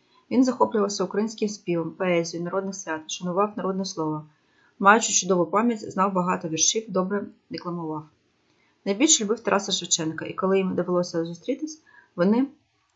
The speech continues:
заприязнилися. В листі до Левицького, знайденому у Шевченка під час трусу в Оренбурзькій фортеці, згадано про якесь доручення, що з ним треба було завітати в Петербурзі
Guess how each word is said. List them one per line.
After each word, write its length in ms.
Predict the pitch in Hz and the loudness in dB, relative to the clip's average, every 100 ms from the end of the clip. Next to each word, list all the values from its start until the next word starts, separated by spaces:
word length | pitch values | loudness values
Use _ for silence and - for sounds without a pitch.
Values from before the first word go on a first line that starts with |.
| - | -8
заприязнилися. 960 | 180 214 208 190 170 151 151 - 156 156 _ _ | -2 2 4 4 2 0 -2 -6 -10 -12 _ _
В 60 | 170 | -6
листі 440 | 190 - 247 233 - _ _ _ _ _ _ _ _ _ - | -6 0 2 2 0 _ _ _ _ _ _ _ _ _ 0
до 140 | 190 | 2
Левицького, 640 | 190 190 254 - 226 180 - _ _ _ _ _ - | 4 4 2 2 2 2 0 _ _ _ _ _ -12
знайденому 520 | 185 202 196 175 165 | 0 4 4 2 0
у 60 | - | 0
Шевченка 480 | - 175 170 160 170 | -2 0 -4 -2 -6
під 140 | - | -4
час 240 | 202 185 - | -2 -2 -4
трусу 460 | - 202 202 - - _ - | -2 0 0 -4 -12 _ 0
в 40 | |
Оренбурзькій 500 | 190 190 170 165 202 | 2 2 -2 -8 -12
фортеці, 520 | - 165 165 165 147 | -10 -6 -2 -4 -4
згадано 460 | - 208 233 226 233 - _ - | -2 0 2 0 -4 -10 _ -4
про 100 | 185 | -2
якесь 240 | 185 208 | 2 0
доручення, 500 | 175 180 240 214 196 - _ _ _ - | 2 0 0 -2 -4 -10 _ _ _ 0
що 180 | 185 170 | 2 4
з 60 | |
ним 160 | 196 220 | 2 2
треба 320 | 214 202 202 | 4 4 4
було 300 | 175 175 170 - | 2 2 0 0
завітати 520 | 170 156 156 226 202 | -2 0 2 2 0
в 100 | - | -8
Петербурзі 640 | - 180 160 165 170 247 | -10 -8 -6 -6 -8 -8